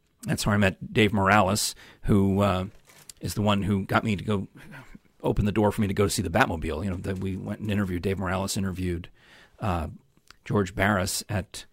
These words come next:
the, I keep wanting to say Chuck Barris, but that's a different guy. George Barris, who built the Batmobile. That's how I got to be in Batmobile number one. And all these other crazy things. Then move on, I went work for the Kevin and Bean show for, uh, for three years at K-Rock. Worked for the Mark and Brian show at K L O S for three years.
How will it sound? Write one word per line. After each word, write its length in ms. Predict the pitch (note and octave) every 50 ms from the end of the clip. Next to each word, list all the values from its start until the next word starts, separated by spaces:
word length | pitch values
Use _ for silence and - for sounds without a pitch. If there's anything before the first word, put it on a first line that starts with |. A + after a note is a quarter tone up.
| _ _ _ _ _ -
the, 280 | - G#2+ G#2 F#2 G2+ -
I 40 | G2
keep 140 | - A3 E3
wanting 120 | B2 G2
to 40 | -
say 100 | - E2
Chuck 300 | - - - - - -
Barris, 300 | F2+ F2 D#2+ D#2+ - -
but 80 | -
that's 140 | - G2+ -
a 40 | F2
different 240 | E2+ G2 G2+ E2 D#2+
guy. 160 | F2 E2+ - - - - - -
George 300 | - B2 B2 A#2+ G2 -
Barris, 380 | A#2 G2+ F2 F2+ F#2+ - -
who 120 | - G#2 F#2
built 200 | E2 G2+ F#2+ -
the 60 | -
Batmobile. 520 | F#2+ D3+ E3+ - - D#2+ - - D#2+ - -
That's 180 | - G2 -
how 80 | - G2+
I 60 | F2+
got 160 | F2 F2+ E2+
to 80 | - F2+
be 160 | F#2+ G2+ E2+
in 140 | E2+ F2 E2+
Batmobile 360 | E2+ G2+ - G#2 G2+ F#2 F#2
number 200 | F#2+ F#2+ G2 G#2+
one. 260 | A2 E3 F3+ C3+ - - _ _ _ _ _ _ - - -
And 160 | - F3+ E3+
all 140 | - - C#3+
these 120 | C3 G#2+
other 120 | A2+ G2+ G2
crazy 320 | - - F#2+ F2 F2 -
things. 240 | - G#2+ G2 F#2+ -
Then 80 | A2+ A2
move 160 | B2+ A#2+ A#2
on, 160 | A2 G#2+ G#2+
I 40 | G#2+
went 140 | G2+ G#2+ A2+
work 180 | A2 G#2 -
for 80 | - G#2
the 60 | F2
Kevin 240 | - - A2+ G2+ G2
and 100 | G2 F2
Bean 160 | G#2 A2+ A2
show 300 | G#2+ - A#2 A2 G#2 G#2
for, 420 | F2+ - - G2 G2 G2 F#2 F#2
uh, 200 | F#2 F2+ F2+ F#2 G#2+ _ _ _ _ _ _ _ _ _ _ _ _ _ - - -
for 140 | - - -
three 240 | - - A#2 A#2
years 400 | A2+ G#2 G#2+ G2+ G#2 G#2+ - -
at 100 | - G2
K-Rock. 480 | - - A#2 G#2+ A2 G#2+ G#2 - - - - - - - - - -
Worked 140 | A#2 - -
for 80 | -
the 60 | G2+
Mark 240 | F#2+ G2+ A2+ A2+ -
and 100 | A#2 G#2+
Brian 340 | F#2+ G#2+ A2 A2+ A2+ A2+ A2
show 360 | - - - A#2+ G#2+ G#2+ G#2+
at 100 | G#2+ -
K 140 | - - G#2+
L 100 | G#2 G2
O 80 | F#2+ G2+
S 180 | G#2 G2+ -
for 120 | - - G#2
three 240 | - - A2 G#2
years. 320 | G2 G2+ G2 G2 G2 -